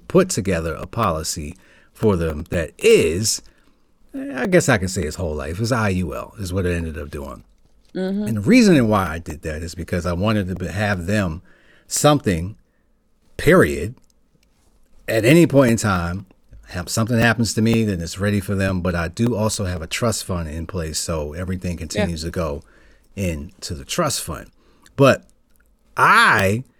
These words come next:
Speaker 1: think term is a good stopgap for people who want to be able to get life insurance, but don't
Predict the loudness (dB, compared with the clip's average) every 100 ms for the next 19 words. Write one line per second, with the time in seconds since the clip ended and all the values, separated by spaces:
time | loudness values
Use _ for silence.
0 | _ _ 0 2 2 0 _ -20 -12 2
1 | 6 8 6 4 0 -2 -2 -4 0 6
2 | 6 6 2 0 0 0 -4 -8 -8 -12
3 | -14 -10 -10 -8 -10 -10 -6 -6 -4 -2
4 | 2 2 0 -6 -4 -4 -4 -8 -10 -10
5 | -8 -8 -8 -2 -2 -2 -6 -8 -8 -10
6 | -10 -10 -6 -6 -6